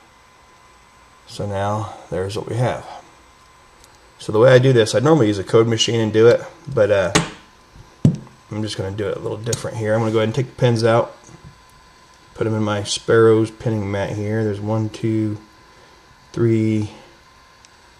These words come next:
four, five. Except I normally use a code machine, but this way you guys can see how you can do it at home. I'm just gonna use generic file set.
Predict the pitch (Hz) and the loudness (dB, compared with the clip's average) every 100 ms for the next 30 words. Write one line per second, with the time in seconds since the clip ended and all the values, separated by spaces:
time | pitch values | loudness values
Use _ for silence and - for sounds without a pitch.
0 | _ _ _ _ _ - - 120 113 107 | _ _ _ _ _ -18 -6 -2 -2 -2
1 | - 104 107 110 - - - - - - | -4 -2 -2 -4 -6 -20 -20 -20 0 4
2 | - 170 175 139 120 113 160 131 113 - | 6 8 8 8 2 4 6 6 2 -2
3 | 117 127 131 135 127 120 113 - 113 127 | -2 -2 -2 -2 0 2 2 2 -2 0
4 | 120 110 139 117 123 113 - - - - | 0 0 0 2 4 2 0 -6 -6 -6
5 | - - - 123 131 131 120 120 120 - | -10 -8 -2 0 4 6 6 2 -2 -4
6 | - - - 127 120 120 110 - - _ | -6 -10 -4 -2 0 0 -2 -8 -16 _
7 | - - - - - - 120 120 120 - | -20 -20 -20 -20 -20 -8 -2 0 0 2
8 | 120 110 98 - 104 - | 2 2 0 0 -2 -2